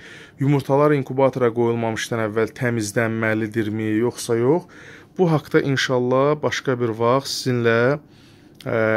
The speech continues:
ətraflı söhbət eləyərik ki, hansı yumurtalar seçilməlidir, ölçülər nə olmalıdır, e, yumurtalar hansı vəziyyətdə qoyulmalıdır.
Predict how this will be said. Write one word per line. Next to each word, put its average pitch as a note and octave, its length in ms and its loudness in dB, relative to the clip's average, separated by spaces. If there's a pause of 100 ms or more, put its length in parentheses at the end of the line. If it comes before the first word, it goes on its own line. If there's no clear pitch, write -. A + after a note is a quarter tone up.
(140)
ətraflı A#2 720 -4
söhbət A#2 480 -4
eləyərik G2+ 500 0
ki, - 160 -4
hansı A#2 580 -2
yumurtalar C#3 640 0
seçilməlidir, C3 840 0 (100)
ölçülər C3 480 0
nə C#3 160 0
olmalıdır, B2+ 680 0 (680)
e, - 120 -2 (1160)
yumurtalar A#2+ 680 0
hansı A#2 380 -2
vəziyyətdə C3+ 580 0
qoyulmalıdır. B2 840 2